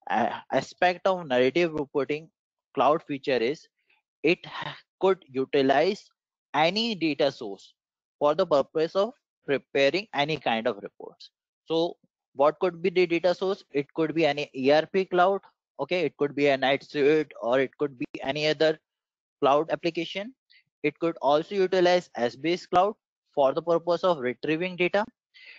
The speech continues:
It could utilize the, uh, various E P M applications such as the consolidation application, the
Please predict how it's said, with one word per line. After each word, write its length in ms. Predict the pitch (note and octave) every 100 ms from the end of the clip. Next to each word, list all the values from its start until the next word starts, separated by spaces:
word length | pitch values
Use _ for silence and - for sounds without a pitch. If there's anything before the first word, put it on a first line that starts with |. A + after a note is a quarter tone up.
| -
It 160 | C#3+ -
could 180 | F3+
utilize 640 | D3+ D3+ E3+ E3+ F3+ F3+ -
the, 360 | D#3 F3+ F#3 F#3 _ _ _ _ -
uh, 440 | A#2+ B2+ B2+ B2+ B2+ - _
various 500 | A#2 C#3+ D3+ F3 F3 _ _
E 80 | -
P 160 | C#3 E3+
M 60 |
applications 680 | E3 D#3 E3 D#3+ D#3+ E3+ E3+
such 220 | - C#3
as 160 | D3+ D3
the 100 | C#3
consolidation 840 | - B2+ - D#3+ F3 E3+ E3 F3
application, 880 | D#3+ D3 E3 D#3 D3+ C#3+ - D#3 D3
the 120 | C#3